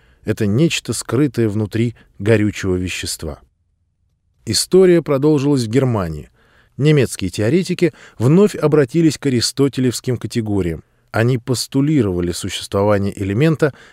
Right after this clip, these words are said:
который отвечает за горение и в изобилии содержится в живой материи. Вспыльчивый профессор Эрнст Шталь назвал это вещество флогистоном, от греческого «горючий», и построил на нем всеобъемлющую теорию химической реакции.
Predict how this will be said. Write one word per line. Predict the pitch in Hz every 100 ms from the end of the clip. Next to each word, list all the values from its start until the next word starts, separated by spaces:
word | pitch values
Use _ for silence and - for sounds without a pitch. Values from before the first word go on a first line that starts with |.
| -
который | 147 175 175
отвечает | 131 131 123 - 151 135
за | 113 127
горение | 135 143 139 95 87 -
и | 120
в | 113
изобилии | 101 101 120 160 143
содержится | 135 107 104 123 110 - 104
в |
живой | 98 104 104
материи. | 101 113 - 95 80 62 _ _ _ _ _
Вспыльчивый | - - 151 143 - 95
профессор | 87 104 - 110 - 107 - _ _
Эрнст | 139 123 95 85
Шталь | - - 160 180 175 - _
назвал | - 117 117 180 185
это | 151 147
вещество | 143 139 - 117 - 147 160 -
флогистоном, | - 131 139 131 - - 135 139 107 71 - _ _ _ _ -
от | 95
греческого | 95 131 135 123 - 117 107 - _ -
«горючий», | 113 120 110 90 76 - _ _ -
и |
построил | 147 165 - 220 196
на | 170
нем | 170 165
всеобъемлющую | - 135 107 117 120 104 - 98 92
теорию | - 147 180 165
химической | - 120 120 113 107 -
реакции. | 101 95 78 - - -